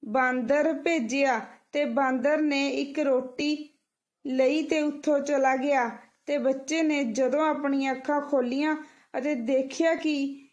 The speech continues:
ਇੱਕ ਰੋਟੀ ਘਟ ਗਈ ਹੈ, ਤਾਂ ਉਹ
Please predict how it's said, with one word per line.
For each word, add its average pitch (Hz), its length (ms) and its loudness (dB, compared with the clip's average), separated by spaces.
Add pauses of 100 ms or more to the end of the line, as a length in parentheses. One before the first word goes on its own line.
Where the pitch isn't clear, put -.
(480)
ਇੱਕ 285 220 -6
ਰੋਟੀ 302 840 0 (760)
ਘਟ 330 220 0
ਗਈ 285 400 0
ਹੈ, 277 180 2
ਤਾਂ 277 420 0
ਉਹ 294 340 2